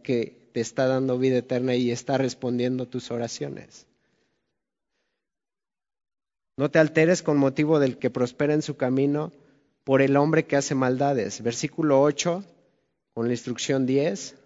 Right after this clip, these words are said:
dice, "Deja la ira y desecha el enojo". Otra vez, este enojo que Asaf sentía nos los está presentando aquí y nos está diciendo, "No te excites de manera alguna,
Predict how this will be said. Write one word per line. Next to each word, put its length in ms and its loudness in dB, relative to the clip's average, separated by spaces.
dice, 260 0
"Deja 300 2
la 180 4
ira 400 2
y 100 -2
desecha 460 0
el 100 0
enojo". 560 -4
Otra 260 6
vez, 280 8
este 220 6
enojo 440 6
que 120 4
Asaf 280 4
sentía 520 4
nos 160 6
los 160 2
está 280 2
presentando 600 4
aquí 300 0
y 80 2
nos 220 6
está 260 6
diciendo, 460 4
"No 180 4
te 80 4
excites 720 2
de 180 2
manera 600 4
alguna, 480 2